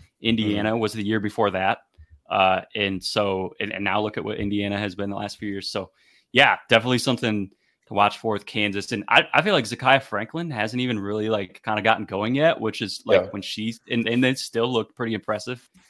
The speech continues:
Speaker 1: When she gets going, like, it's just gonna be that much more dangerous. But, uh, one thing I'm interested for in this field, too, um, is to see just kinda how, like,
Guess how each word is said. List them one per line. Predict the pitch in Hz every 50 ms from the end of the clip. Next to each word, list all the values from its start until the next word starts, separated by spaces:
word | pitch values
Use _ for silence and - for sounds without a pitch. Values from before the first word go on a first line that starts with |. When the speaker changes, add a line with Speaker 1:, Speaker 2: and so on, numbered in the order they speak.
| _ _
Speaker 1:
When | - 107
she | 104 - - 104
gets | 113 113 -
going, | - 113 110 107 110 104
like, | 101 95 90 - _
it's | _ _ - - - _ _ _
just | - 107 - -
gonna | 107 98
be | 92 92
that | 98 95 98
much | 92 - -
more | 107 98
dangerous. | - 98 95 90 90 98 95 90 - -
But, | - 104 98 - - - _ _ _ _ _ - - _ _ _
uh, | 107 101 92 90 87 87 - - - _ _ _
one | - 107 127 143
thing | 208 202 -
I'm | - - 120 131
interested | 139 143 143 139 - 151 135
for | - - 147 143 143 143
in | 107 110 127 123
this | 120 113
field, | - - 123 127 123 123 110 104
too, | - - 117 110 113 123 127 - _ _ _ _ _ _ _ _ _ _ _ -
um, | - 101 98 95 92 90 - - -
is | 101 101 101 101 95 92 - - - - _ _
to | - - 110
see | - - - - 113 113 113 113 113 110 110 107 107 - - _ _ _ _ _ _ _ _ _ _ _ _ _ _ _
just | - 123 -
kinda | - 180 185 175 147
how, | 139 - - -
like, | 131 127 113 - -